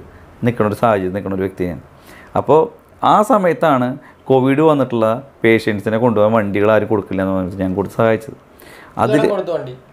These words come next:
Speaker 1: എൻ്റെ എല്ലാ വണ്ടിയും കൊടുത്തല്ലോ.
Speaker 2: എല്ലാ വണ്ടിയും കൊടുത്തു
Speaker 1: ഉം.
Speaker 2: അല്ലേ?
Speaker 1: കാരണം ഈ കോവിഡ്, കോവിഡ് വന്നിരിക്കുന്ന സമയത്ത് എന്ന് പറയുന്നത്, കോവിഡ് എന്ന് പറയുന്നത് യൂറോപ്യൻ രാജ്യത്തു നിന്നുള്ള ആൾക്കാർക്ക് വണ്ടി കൊടുക്കാനല്ല പറയണേ. അവനാൻ്റെ നാട്ടിലെ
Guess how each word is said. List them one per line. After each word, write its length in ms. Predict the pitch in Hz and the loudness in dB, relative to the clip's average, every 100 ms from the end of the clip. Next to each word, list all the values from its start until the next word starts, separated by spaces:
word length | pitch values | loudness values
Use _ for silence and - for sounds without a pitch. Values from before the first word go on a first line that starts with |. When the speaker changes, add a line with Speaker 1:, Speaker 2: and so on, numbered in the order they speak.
| - | -4
Speaker 1:
എൻ്റെ 120 | 127 170 | 2 2
എല്ലാ 160 | 190 | 4
വണ്ടിയും 200 | 208 185 | 2 2
കൊടുത്തല്ലോ. 320 | 156 123 104 101 | 2 2 2 2
Speaker 2:
എല്ലാ 120 | 208 | 0
വണ്ടിയും 180 | 196 180 | -4 -6
കൊടുത്തു 220 | 156 107 | -4 -2
Speaker 1:
ഉം. 100 | 92 | -2
Speaker 2:
അല്ലേ? 200 | 85 - - - - - - - | -4 -8 -14 -20 -20 -20 -12 2
Speaker 1:
കാരണം 360 | 165 185 220 220 - _ _ | 4 4 2 -2 -6 _ _
ഈ 100 | 180 | -2
കോവിഡ്, 680 | 185 233 196 185 180 190 196 - | 4 4 4 4 6 4 2 0
കോവിഡ് 380 | 180 165 175 | 2 2 4
വന്നിരിക്കുന്ന 380 | 190 190 180 180 | 4 2 0 2
സമയത്ത് 340 | 185 170 156 156 | 2 2 0 0
എന്ന് 120 | 160 | 2
പറയുന്നത്, 360 | 156 143 147 | 2 4 2
കോവിഡ് 400 | 143 160 151 156 | 2 2 4 4
എന്ന് 100 | 165 | 4
പറയുന്നത് 380 | 175 170 170 170 - - - | 2 2 2 0 -2 -6 2
യൂറോപ്യൻ 600 | 147 156 156 160 151 165 | 6 6 6 6 4 4
രാജ്യത്തു 340 | 175 170 165 | 4 4 2
നിന്നുള്ള 200 | 170 170 | 2 4
ആൾക്കാർക്ക് 340 | 170 160 165 165 | 2 2 0 0
വണ്ടി 160 | 170 | 0
കൊടുക്കാനല്ല 420 | 165 160 170 160 165 | 2 2 4 4 4
പറയണേ. 300 | 165 165 143 101 - - | 4 0 -4 -6 -10 0
അവനാൻ്റെ 600 | 110 120 143 147 151 165 | 2 2 4 2 2 2
നാട്ടിലെ 680 | 180 175 160 - 151 156 | 2 2 0 0 2 2